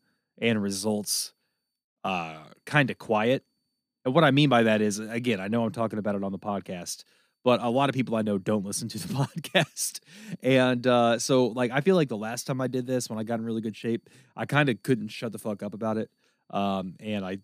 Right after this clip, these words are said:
I, I sorta feel like I sorta made it my whole personality for a while. And, um,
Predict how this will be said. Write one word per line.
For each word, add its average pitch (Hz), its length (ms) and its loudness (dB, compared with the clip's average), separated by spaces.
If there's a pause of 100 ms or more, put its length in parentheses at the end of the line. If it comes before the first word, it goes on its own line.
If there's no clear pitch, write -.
I, 107 200 -6
I 110 100 -4
sorta 127 320 0
feel 117 160 0
like 104 160 -2
I 98 60 -6
sorta 104 320 -4
made 101 160 -4
it - 20 -4
my 95 160 -6
whole 101 400 -2 (140)
personality 107 680 -4
for 131 200 -4
a 131 40 0
while. 135 360 -2 (400)
And, 113 400 -4
um, 101 480 -6